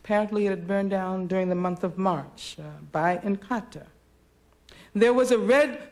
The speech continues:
flag bearing the insignia of the South African Communist Party flying above this burnt out structure. We walked up to the house, um,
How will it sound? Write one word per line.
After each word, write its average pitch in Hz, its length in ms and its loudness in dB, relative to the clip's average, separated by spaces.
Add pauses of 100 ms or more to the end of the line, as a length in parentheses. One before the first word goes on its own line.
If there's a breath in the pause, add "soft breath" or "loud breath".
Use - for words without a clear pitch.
flag 233 480 2
bearing 254 460 2
the 233 120 2
insignia 220 640 0
of 208 140 -2
the 214 80 2
South 220 260 0
African 220 380 -2
Communist 220 480 -2
Party 294 320 0
flying 240 640 2
above 180 400 0
this 170 180 -4
burnt 208 460 -2
out 180 260 -4 (320 soft breath)
structure. - 800 -8 (2500 soft breath)
We 254 100 4
walked 269 380 4
up 285 260 -2
to - 140 -4
the 214 160 -2
house, 208 680 -6
um, 139 440 -10